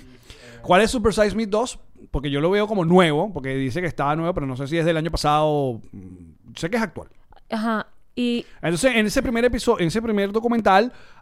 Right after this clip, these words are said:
Speaker 1: eh, bueno,
Speaker 2: él
Speaker 1: se
Speaker 2: muestra
Speaker 1: mete
Speaker 2: los cambios físicos que ocurren en un cuerpo si comes solamente
Speaker 1: solamente McDonald's,
Speaker 2: las tres
Speaker 1: porque,
Speaker 2: comidas al día.
Speaker 1: porque él eligió McDonald's porque es la más popular, pero en, en realidad habla sobre todo el peo
Speaker 2: La comida
Speaker 1: de
Speaker 2: rápida.
Speaker 1: la comida rápida y en los Estados Unidos.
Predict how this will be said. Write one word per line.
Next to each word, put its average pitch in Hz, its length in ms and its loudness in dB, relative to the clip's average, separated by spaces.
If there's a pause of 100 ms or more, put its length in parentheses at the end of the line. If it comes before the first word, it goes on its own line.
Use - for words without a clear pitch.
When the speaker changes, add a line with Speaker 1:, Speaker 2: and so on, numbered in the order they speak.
(220)
Speaker 1:
eh, 151 220 2
bueno, 143 200 0
Speaker 2:
él 214 60 -2
Speaker 1:
se 214 40 2
Speaker 2:
muestra 240 280 4
Speaker 1:
mete 254 80 6
Speaker 2:
los 233 100 4
cambios 226 320 0
físicos 294 380 -4
que 254 80 -2
ocurren 214 340 -2
en 185 80 -4
un 208 80 -4
cuerpo 254 340 -2
si - 140 -8
comes 220 260 -4
solamente 254 340 2
Speaker 1:
solamente 220 420 4
McDonald's, 190 680 0
Speaker 2:
las 214 180 0
tres 208 120 4
Speaker 1:
porque, 202 120 0
Speaker 2:
comidas 240 200 4
al 220 80 0
día. 254 240 2
Speaker 1:
porque 196 240 6
él 202 60 2
eligió 214 220 4
McDonald's 208 320 0
porque 160 200 -4
es 139 60 2
la 165 80 2
más 170 120 0
popular, 233 340 0
pero 220 200 8
en, 180 160 4
en 165 120 2
realidad 156 420 2
habla 196 160 4
sobre 180 220 0
todo 165 200 6
el 175 120 2
peo 180 480 4
Speaker 2:
La 165 120 2
comida 156 180 6
Speaker 1:
de 143 60 6
Speaker 2:
rápida. 143 360 0
Speaker 1:
la 151 140 0
comida 160 220 -2
rápida 196 360 0
y 165 100 2
en 143 60 0
los 135 100 -2
Estados 147 320 -2
Unidos. 131 300 -8